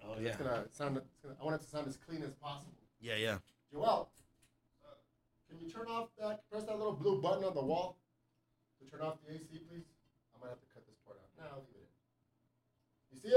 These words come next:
Speaker 2: it? Thank you, sir. Yeah, you see, you can, even
Speaker 1: Oh,
Speaker 2: in the,
Speaker 1: man,
Speaker 2: even
Speaker 1: now
Speaker 2: in the
Speaker 1: I,
Speaker 2: headphones.
Speaker 1: now I can hear myself thinking. This
Speaker 2: There you
Speaker 1: is
Speaker 2: go.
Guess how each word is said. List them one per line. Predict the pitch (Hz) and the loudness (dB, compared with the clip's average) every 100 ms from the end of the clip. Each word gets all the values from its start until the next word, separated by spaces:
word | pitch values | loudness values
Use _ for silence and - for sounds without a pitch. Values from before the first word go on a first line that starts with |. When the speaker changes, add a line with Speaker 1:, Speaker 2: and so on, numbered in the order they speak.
| 247 | 12
Speaker 2:
it? | - _ _ _ _ _ _ _ _ _ _ _ _ _ _ _ _ _ _ _ _ | 8 _ _ _ _ _ _ _ _ _ _ _ _ _ _ _ _ _ _ _ _
Thank | 170 185 | -6 -6
you, | 160 | -6
sir. | 151 127 - _ _ _ _ _ _ _ | -8 -10 -10 _ _ _ _ _ _ _
Yeah, | 120 | -4
you | 104 | -4
see, | 90 135 | 0 2
you | 120 113 | 2 0
can, | 110 90 - - | -4 -6 -8 -4
even | 113 | 0
Speaker 1:
Oh, | |
Speaker 2:
in | 117 | 4
the, | 107 | 4
Speaker 1:
man, | 117 | 6
Speaker 2:
even | 131 | 10
Speaker 1:
now | 127 | 12
Speaker 2:
in | |
the | 110 | 12
Speaker 1:
I, | |
Speaker 2:
headphones. | 131 135 127 | 12 12 10
Speaker 1:
now | 117 | 12
I | 135 | 10
can | 123 | 8
hear | 110 123 | 6 6
myself | 113 - 101 | 6 4 0
thinking. | - 110 135 98 92 | 0 -6 -2 -2 -2
This | 98 | 2
Speaker 2:
There | 127 | 2
you | |
Speaker 1:
is | 113 | 4
Speaker 2:
go. | 95 | 2